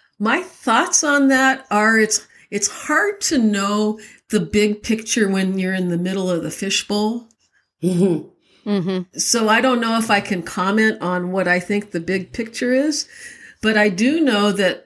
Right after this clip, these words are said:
Speaker 1: there are forces on all sides, uh, speaking for, you know, sh-, sh-, evolution through either shifting the environment or not shifting the environment, and shifting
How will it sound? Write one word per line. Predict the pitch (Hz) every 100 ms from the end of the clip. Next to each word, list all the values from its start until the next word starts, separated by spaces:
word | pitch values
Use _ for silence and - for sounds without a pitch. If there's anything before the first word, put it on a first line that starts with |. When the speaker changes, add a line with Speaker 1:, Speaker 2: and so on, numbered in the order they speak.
| -
Speaker 1:
there | 180 208 208 196
are |
forces | 165 - 214 220 240 208 -
on | 190 185
all | - 180 202
sides, | 220 - 196 196 185 175 - - - - -
uh, | 180 - -
speaking | - - 262 285 190 170 196 202 _ _
for, | - - 196 196 185 185 185 - - _ _ _
you | 202
know, | 180 170 175 165 - - - _ _ _ _ _ - -
sh-, | - -
sh-, | - 220 - _ _ _ -
evolution | 214 226 226 226 - 233 220
through | - 233 220 214 202
either | - 214 202 190 175 -
shifting | - 233 226 247 240
the | 247
environment | 247 233 226 240 247 240
or | 208
not | 202 196 -
shifting | - 170 - 170 165
the | 160
environment, | 165 160 165 160 160 160 156
and | 160 156
shifting | 233 226 226 220 214